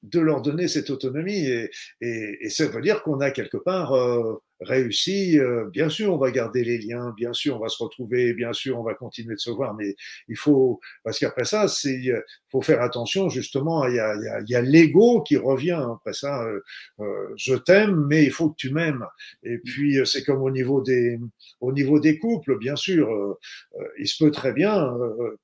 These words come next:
que, qu'on donne de l'amour à quelqu'un et on attend de l'autre qui nous renvoie cet amour de la même manière. Mais, euh, faut voir aussi que l'autre est différent de nous, bien sûr, et il peut nous renvoyer de l'amour, mais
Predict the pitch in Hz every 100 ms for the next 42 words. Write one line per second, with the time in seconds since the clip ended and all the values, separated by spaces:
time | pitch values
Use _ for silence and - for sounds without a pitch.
0 | - 131 123 120 120 117 110 107 123 120
1 | 151 175 151 139 131 139 156 143 107 104
2 | 98 104 - 165 202 196 - 135 131 131
3 | 131 131 196 165 147 170 214 233 - 156
4 | - _ _ _ - - _ - 151 147
5 | 120 185 170 165 151 - 151 202 247 175
6 | 139 147 139 190 180 160 156 156 151 151
7 | 135 - - _ 139 156 156 147 147 -
8 | 156 185 160 160 - 220 202 190 175 160
9 | 147 220 247 247 143 127 110 104 101 123
10 | 175 262 202 127 123 - 220 214 - -
11 | - 139 139 131 - 165 160 143 - 165
12 | 160 135 127 180 254 175 185